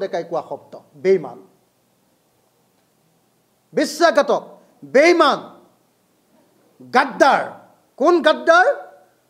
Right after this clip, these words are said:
সৰ্বানন্দ সোণোৱাল গাদ্দাৰ, হিমন্ত বিশ্ব শৰ্মা গাদ্দাৰ, ৰঞ্জিত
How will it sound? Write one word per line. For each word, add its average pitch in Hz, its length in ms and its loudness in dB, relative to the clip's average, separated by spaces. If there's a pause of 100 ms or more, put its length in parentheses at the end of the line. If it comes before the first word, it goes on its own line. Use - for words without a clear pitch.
(140)
সৰ্বানন্দ 294 480 2 (120)
সোণোৱাল 240 340 -4
গাদ্দাৰ, 262 380 0 (1120)
হিমন্ত 370 340 2 (120)
বিশ্ব 294 160 -4 (120)
শৰ্মা 262 280 0
গাদ্দাৰ, 294 400 2 (3750)
ৰঞ্জিত 359 360 2